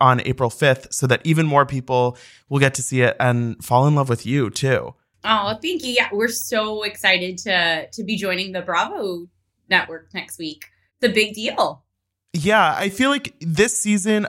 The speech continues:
Speaker 1: of Miami, it took, some people took a minute to kind of start watching it and discover it, but once they did,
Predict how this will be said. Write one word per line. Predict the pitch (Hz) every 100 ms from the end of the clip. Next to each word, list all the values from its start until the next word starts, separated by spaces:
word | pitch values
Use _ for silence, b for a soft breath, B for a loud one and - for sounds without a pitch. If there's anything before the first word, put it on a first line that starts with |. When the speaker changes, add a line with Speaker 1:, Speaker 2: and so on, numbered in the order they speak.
| 156
Speaker 1:
of | 156
Miami, | 156 147 151 160 170 156 147 - _ _ -
it | 180 -
took, | - 185 190 -
some | 156 202 208
people | 214 202 208 196 185 - - -
took | 190 190
a |
minute | 170 165 165 -
to | 170
kind | 156 156 156
of | 151 143 135 b b b
start | - - 156
watching | 143 143 143 156 143
it | 139 -
and | 139
discover | 139 139 180 175 156 151
it, | 143 139 - B B -
but | 156
once | 160 156 175 -
they | 170 151
did, | 139 170 160 147